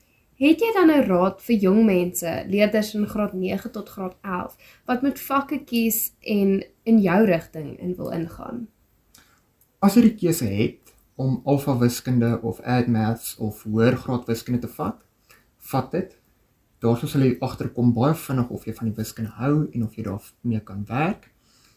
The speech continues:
Speaker 2: Anders, vat 'n kursus wat nie wiskunde nodig het nie.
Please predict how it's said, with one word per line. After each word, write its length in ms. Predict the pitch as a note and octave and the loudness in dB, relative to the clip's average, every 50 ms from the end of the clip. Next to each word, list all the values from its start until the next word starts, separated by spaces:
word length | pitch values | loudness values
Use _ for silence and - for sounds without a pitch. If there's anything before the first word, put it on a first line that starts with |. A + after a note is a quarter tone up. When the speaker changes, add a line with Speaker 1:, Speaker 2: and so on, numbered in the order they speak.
| _ _ _ _ _ _ _ _ | _ _ _ _ _ _ _ _
Speaker 2:
Anders, 640 | E3 E3+ E3+ F#3 G3+ G#3+ G#3+ - - - - - _ _ _ _ _ _ - - | 0 2 4 4 4 4 2 -2 -6 -12 -12 -16 _ _ _ _ _ _ -16 -6
vat 200 | - D#3 D3 D3 | -4 -4 -2 -2
'n 80 | D3+ D3 | -2 -2
kursus 480 | - C3+ C3 C3+ - C3 B2 - - - | -2 -4 -4 -4 -8 -10 -12 -12 -8 -6
wat 280 | A#2+ A#2+ A#2+ - _ _ | -4 -4 -6 -8 _ _
nie 180 | - A#2 A2+ A2 | -4 -2 -2 -2
wiskunde 400 | G#2+ G#2+ - - - A2 G#2 G#2+ | -2 -4 -6 -6 -6 -6 -4 -2
nodig 320 | G#2+ A2 G#2 F#2 - - | -4 -4 -4 -4 -8 -12
het 160 | - - - | -16 -20 -20
nie. 80 | _ _ | _ _